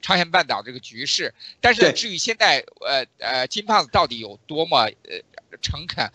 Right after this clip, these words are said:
Speaker 1: 我们现在还不知道，因为他现在需要买时间，对吧？
Speaker 2: 对，
Speaker 1: 两边现在金胖子也需要这个
Speaker 2: 我
Speaker 1: 一个东西给他增加国内的压力，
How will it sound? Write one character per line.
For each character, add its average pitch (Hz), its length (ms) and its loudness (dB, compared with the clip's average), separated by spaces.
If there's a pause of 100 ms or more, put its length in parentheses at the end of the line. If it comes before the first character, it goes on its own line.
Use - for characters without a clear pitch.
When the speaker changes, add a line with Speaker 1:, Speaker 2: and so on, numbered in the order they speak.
(160)
Speaker 1:
我 - 80 -20
们 131 100 -12
现 165 160 0
在 127 120 4
还 113 220 0
不 - 140 -10
知 127 140 -10
道， 123 140 2
因 147 100 -8
为 160 60 -8
他 156 160 0
现 160 100 0
在 135 80 2
需 - 160 0
要 151 120 6
买 101 180 -4
时 - 180 -14
间， 123 320 -2 (100)
对 147 120 0
吧？ 107 200 0 (360)
Speaker 2:
对， 160 100 4
Speaker 1:
两 147 100 8
边 190 160 4
现 190 120 -4
在 165 100 4
金 147 220 8
胖 220 180 4
子 135 80 -4
也 131 60 -2
需 - 240 0
要 160 120 4
这 147 120 -10
个 127 260 -2
Speaker 2:
我 120 60 -12
Speaker 1:
一 147 100 -8
个 160 160 -2
东 151 160 -12
西 135 160 -6
给 131 160 -6
他 135 240 4 (380)
增 185 160 -8
加 160 160 4
国 147 200 -4
内 170 100 -2
的 131 100 -2
压 139 240 4
力， 123 160 -4